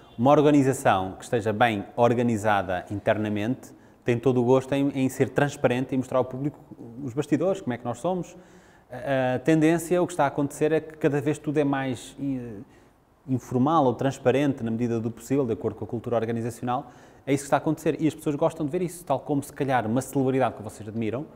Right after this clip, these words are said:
gostam de ver os bastidores, ou o making of, ou alguma coisa da sua vida, eh, e portanto nas organizações também, também se pode fazer isso.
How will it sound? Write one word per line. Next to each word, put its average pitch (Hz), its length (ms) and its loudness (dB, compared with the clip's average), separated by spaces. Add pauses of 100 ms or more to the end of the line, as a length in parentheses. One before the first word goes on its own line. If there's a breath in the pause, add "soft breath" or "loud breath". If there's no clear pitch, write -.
(400 loud breath)
gostam 131 260 -4
de 123 60 -2
ver 135 120 0
os 127 60 -8
bastidores, 120 640 -2 (120)
ou 110 180 -4
o 107 40 -4
making 107 360 -6
of, 117 320 2
ou 101 400 -4 (120)
alguma 107 320 -2
coisa 110 380 -2 (260)
da 110 120 -4
sua 117 200 -4
vida, 139 380 -2 (460 loud breath)
eh, 127 400 0
e 131 60 -2
portanto 135 320 -4
nas 135 180 0
organizações 143 800 0
também, 151 360 -4
também 156 200 -4
se - 60 -10
pode 151 200 -2
fazer 156 240 -4
isso. - 240 -10